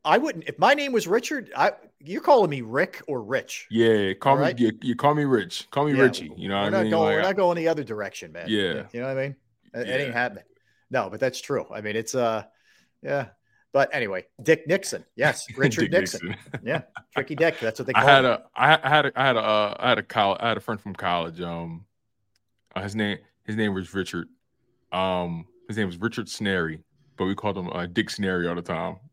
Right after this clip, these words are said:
Speaker 1: Well,
Speaker 2: That's
Speaker 1: that's a tough one.
Speaker 2: hilarious.
Speaker 1: Dictionary.
Speaker 2: <laughs>
Speaker 1: Yeah.
Speaker 2: Dick Snary.
Speaker 1: Yeah, I like that. Well, I guess there's Lil Dicky, the, the, the rapper
Speaker 2: <laughs>
Speaker 1: actor.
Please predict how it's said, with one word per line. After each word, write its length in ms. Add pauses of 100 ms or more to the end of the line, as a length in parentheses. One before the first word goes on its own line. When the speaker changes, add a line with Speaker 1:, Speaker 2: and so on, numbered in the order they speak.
Speaker 1:
Well, 120
Speaker 2:
That's 100
Speaker 1:
that's 20
a 60
tough 100
one. 140
Speaker 2:
hilarious. 360
Speaker 1:
Dictionary. 580
Speaker 2:
<laughs> 60
Speaker 1:
Yeah. 200 (240)
Speaker 2:
Dick 140
Snary. 560 (280)
Speaker 1:
Yeah, 180
I 40
like 220
that. 300
Well, 140
I 60
guess 180
there's 160
Lil 200
Dicky, 420
the, 280
the, 300
the 120
rapper 480
Speaker 2:
<laughs> 20
Speaker 1:
actor. 440